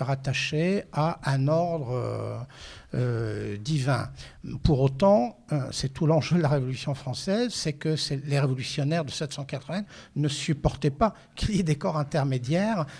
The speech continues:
entre, justement, euh, l'État et le peuple. Donc, pour autant,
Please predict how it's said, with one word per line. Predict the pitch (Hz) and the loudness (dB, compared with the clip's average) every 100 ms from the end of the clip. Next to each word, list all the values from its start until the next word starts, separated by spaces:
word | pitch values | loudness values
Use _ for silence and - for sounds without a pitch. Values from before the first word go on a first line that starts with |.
| - | -12
entre, | - 226 190 - 113 170 180 180 - - 156 | 2 4 4 -2 0 4 4 2 -10 -6 -2
justement, | 123 160 - 170 160 151 - - | 0 0 0 0 0 -2 -6 -4
euh, | 160 151 156 | 0 0 2
l'État | 147 147 202 214 | 0 2 0 0
et | 165 | 0
le | 156 | 0
peuple. | 139 156 135 135 131 | 0 2 0 0 -4
Donc, | 117 165 139 - | 0 0 0 -6
pour | 135 208 151 | 0 2 6
autant, | 143 - 170 233 285 | 4 4 4 4 2